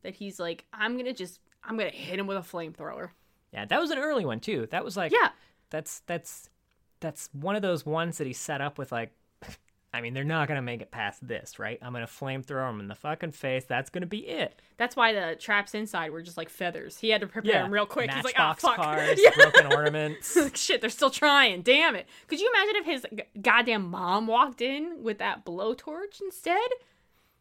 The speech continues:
Speaker 1: Poor Catherine O'Hara.
Speaker 2: Yeah, there's no way he was disarming all of those traps in time in case the,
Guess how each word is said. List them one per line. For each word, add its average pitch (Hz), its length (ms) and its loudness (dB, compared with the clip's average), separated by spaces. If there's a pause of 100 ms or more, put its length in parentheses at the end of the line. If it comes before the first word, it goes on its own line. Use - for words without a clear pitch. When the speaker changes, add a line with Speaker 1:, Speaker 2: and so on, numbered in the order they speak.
(100)
Speaker 1:
Poor 190 120 -10
Catherine 185 400 -10
O'Hara. 262 480 -6 (360)
Speaker 2:
Yeah, 110 160 -10
there's 170 240 -4
no 135 280 -4
way 123 220 -4
he 120 180 -12
was 107 340 -8 (240)
disarming 127 720 -6
all 120 180 -4
of 120 140 -10
those 117 180 -8
traps 120 460 -10
in 110 100 -10
time 113 640 -12
in 127 120 -12
case 120 320 -8
the, 143 180 -6